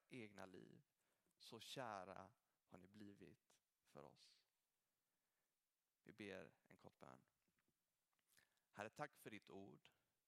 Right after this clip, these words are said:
Tack för att det är levande och verksamt. Och jag ber att det ska få tala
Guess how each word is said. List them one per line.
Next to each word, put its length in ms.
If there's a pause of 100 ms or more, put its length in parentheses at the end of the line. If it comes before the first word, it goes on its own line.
(220)
Tack 140
för 80
att 80
det 240
är 60
levande 360
och 100
verksamt. 540
Och 40
jag 80
ber 220
att 140
det 100
ska 200
få 180
tala 520